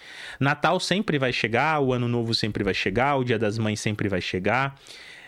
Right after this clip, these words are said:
é, o Dia dos Namorados sempre vai chegar, Black Friday sempre vai chegar, a Páscoa sempre vai chegar.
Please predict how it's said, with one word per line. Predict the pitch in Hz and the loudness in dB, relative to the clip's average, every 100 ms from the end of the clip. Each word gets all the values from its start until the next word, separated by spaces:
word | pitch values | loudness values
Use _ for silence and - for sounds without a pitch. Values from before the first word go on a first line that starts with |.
| - _ | -20 _
é, | - 120 120 | 0 2 2
o | 117 | 0
Dia | 110 131 | 2 2
dos | 127 127 117 | 2 0 2
Namorados | 120 120 113 107 135 180 147 113 | 2 2 4 4 4 2 2 0
sempre | - 117 120 117 | 2 0 0 2
vai | 101 101 | 2 2
chegar, | 95 - 92 127 | 2 2 2 2
Black | 135 123 139 135 | 2 0 0 -4
Friday | - 127 170 180 127 | 0 2 4 2 2
sempre | 120 117 110 | 2 -2 0
vai | 107 | 0
chegar, | 101 101 92 107 131 | 0 0 0 2 0
a | |
Páscoa | - 156 185 175 - 127 | 0 2 2 0 0 0
sempre | - 117 120 117 | 0 -2 0 0
vai | 104 101 | 2 0
chegar. | 98 - 85 85 | 0 0 0 0